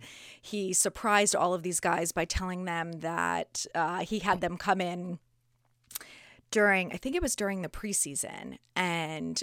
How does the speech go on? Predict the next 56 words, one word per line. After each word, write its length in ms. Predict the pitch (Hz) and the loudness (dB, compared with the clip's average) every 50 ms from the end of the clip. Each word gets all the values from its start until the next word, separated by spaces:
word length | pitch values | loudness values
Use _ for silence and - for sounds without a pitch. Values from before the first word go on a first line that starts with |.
| - | -2
you 100 | - 226 | -2 2
know, 140 | 220 202 180 | 2 2 2
didn't 220 | 180 - 226 220 202 | 2 2 0 0 0
tell 200 | - 202 214 196 | 0 0 2 2
them 140 | 196 190 | 2 2
what 100 | 185 180 | 2 2
it 60 | 175 165 | 2 2
was 180 | 160 165 - | 2 0 -2
for, 320 | - - 294 277 269 254 240 | 0 0 2 4 4 4 4
and 140 | 226 202 | 4 2
they 80 | 196 190 | 0 -2
came 240 | - - 196 190 185 | -2 -4 -4 -4 -4
and 100 | 180 175 | -4 -4
just 220 | - 185 - - | -4 -6 -6 -6
told 220 | - - 190 180 170 | -4 -2 -2 0 0
them 180 | 190 180 175 | -2 -2 -4
that, 80 | 170 165 - | -6 -8 -8
you 120 | 185 185 | -8 -6
know, 140 | 185 170 156 | -4 -4 -2
they 140 | 156 165 160 | -2 -2 -2
were 100 | 160 165 | -2 -2
gonna 160 | - 180 165 | -4 -4 -6
be 140 | 156 - 165 | -6 -6 -8
talking 500 | 165 - 185 170 170 - - 165 165 165 160 | -6 -2 -2 -2 -2 -2 -4 -6 -6 -6 -8
to 340 | - - 151 165 160 151 - - - - - - - | -6 -6 -4 -4 -4 -4 -6 -10 -14 -18 -18 -12 -10
the 80 | - | -10
players 680 | - - - 247 240 214 208 208 202 190 190 185 - | -6 0 2 4 4 4 4 4 2 2 0 -2 -4
and 160 | 170 170 165 - | -6 -6 -4 -2
some 160 | - 180 170 | -2 -2 -2
of 80 | 160 | -4
the 40 | 160 | -2
veterans 400 | 151 185 190 185 180 180 170 160 | 0 0 0 2 0 -2 -2 -4
and 80 | 165 156 | -6 -6
the 80 | 165 | -6
rookies 340 | 165 175 160 - - 156 - | -6 -8 -8 -8 -8 -6 -4
and 80 | - 170 | -4 -4
that 120 | 160 160 | -4 -4
kind 160 | - 175 165 | -4 -6 -8
of 60 | 185 - | -6 -6
thing, 180 | - 160 160 | -6 -6 -4
and 80 | 160 151 | -4 -4
surprised 420 | - 165 - - 170 165 165 - | -4 -2 2 4 4 4 4 2
them 160 | - - 165 | 0 -2 -2
and 120 | 160 160 - | -2 -4 -4
said 160 | - 147 147 | -4 -2 -2
they 80 | 156 151 | -2 -2
were 100 | - - | 0 0
all 140 | 135 151 | -2 -2
gonna 140 | - - - | -4 -6 -8
be 120 | 143 156 135 | -8 -6 -6
in 120 | 135 - | -6 -6
the 60 | - | -8
Ring 180 | 139 131 139 123 | -10 -10 -10 -10
of 80 | 120 - | -8 -8
Honor. 280 | - - - - - | -8 -8 -8 -10 -8
So, 360 | - - - - 143 143 143 | -6 -4 -2 -2 -2 -4 -4